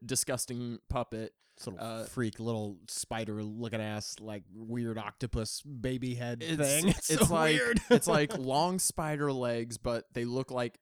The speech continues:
Speaker 1: skinny, hairy human legs
Speaker 2: Yeah.
Speaker 1: with this human head, and, but it's called a possum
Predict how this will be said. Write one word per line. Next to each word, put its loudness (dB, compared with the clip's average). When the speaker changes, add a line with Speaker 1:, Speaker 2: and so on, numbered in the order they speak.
Speaker 1:
skinny, 2
hairy 2
human -4
legs -4
Speaker 2:
Yeah. 0
Speaker 1:
with -4
this -2
human -2
head, -2
and, -10
but 0
it's -2
called 2
a 2
possum -4